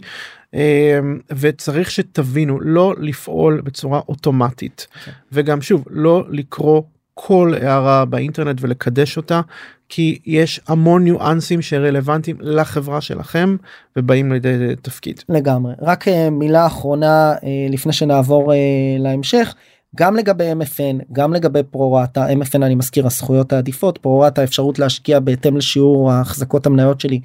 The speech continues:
Speaker 2: גם בסיבוב הבא, ו-information rights, פשוט, פשוטו כמשמעו, אני רוצה מידע על החברה, לפעמים פעם בשנה, לפעמים זה. אה, הרבה יזמים, אני רואה את זה, זה מאוד ישראלי,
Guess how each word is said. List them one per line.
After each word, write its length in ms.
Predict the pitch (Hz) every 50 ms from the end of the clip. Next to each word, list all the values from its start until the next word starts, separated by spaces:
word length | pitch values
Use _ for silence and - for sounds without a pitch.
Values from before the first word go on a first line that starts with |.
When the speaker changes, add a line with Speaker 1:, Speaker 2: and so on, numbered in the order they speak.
| - - - _ _ _ -
Speaker 2:
גם 160 | - 143 147
בסיבוב 460 | 147 139 - 147 131 135 143 160 208
הבא, 200 | 247 269 277 247 240 247
ו-information 640 | - 143 143 139 135 151 139 147 165 165 - 175 160
rights, 380 | 139 139 135 131 127 - - - _ _
פשוט, 260 | - - 127 - _ _ _ _ _ _
פשוטו 180 | - - - -
כמשמעו, 500 | 127 139 135 127 - - 139 139 151 147
אני 120 | 127 123
רוצה 260 | 120 127 127 - - 127 123 127 127 _ _ - _ _ _ -
מידע 220 | - 131 127 135
על 80 | 135 135
החברה, 340 | 127 - - 175 208 233 214
לפעמים 320 | 143 123 - 123 123 127
פעם 200 | 127 135 127 135
בשנה, 360 | 135 139 - - 190 202 220
לפעמים 420 | 190 143 131 - 131 127 127 127 127
זה. 200 | 131 180 202 190 - - - - - - - _ _ -
אה, 40 | 135 135 135 127 - _
הרבה 260 | - 127 120 110 151
יזמים, 500 | 165 196 208 185 170 160 156 170 185 175
אני 160 | - - 131 131
רואה 180 | 123 143 151
את 60 | 170
זה, 80 | 165 156
זה 120 | 131 127
מאוד 260 | 123 120 123 139 156 196
ישראלי, 640 | 190 - - - - 143 139 131 135 139 170 190